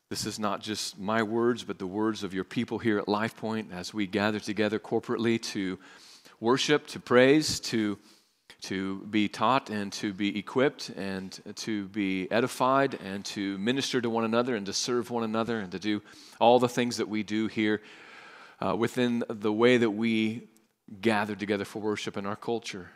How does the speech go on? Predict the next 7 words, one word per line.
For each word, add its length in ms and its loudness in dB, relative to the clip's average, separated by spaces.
And 200 -10
so, 380 -4
God, 220 0
meet 320 2
us, 400 -2
we 140 2
pray. 400 0